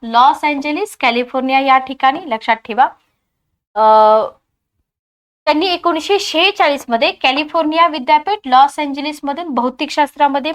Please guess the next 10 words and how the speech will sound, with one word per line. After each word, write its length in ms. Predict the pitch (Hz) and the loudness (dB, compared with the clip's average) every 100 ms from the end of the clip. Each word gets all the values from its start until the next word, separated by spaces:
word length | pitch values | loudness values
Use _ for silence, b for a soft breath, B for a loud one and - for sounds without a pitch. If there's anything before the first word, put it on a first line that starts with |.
| - | -2
पदवी 280 | 262 226 269 | -2 -2 -6
प्राप्त 340 | 294 285 285 294 | 0 0 0 -8
केली, 160 | 320 | -8
विचारलं 440 | 302 247 - 247 247 | -8 -6 -2 -2 -2
जातं. 400 | 226 208 - 370 _ _ b b b _ | -2 -4 0 0 _ _ b b b _
त्याच्यानंतर 440 | 311 311 339 320 349 | -2 0 -2 0 -4
त्यांनी 220 | 339 370 | -4 -6
इलेक्ट्रॉनिक्स 680 | - 285 311 330 320 330 330 | -4 -2 -2 0 0 0 -4
आणि 160 | 320 349 | -4 -2
संगणकात 520 | 294 269 269 269 | -4 -2 -2 0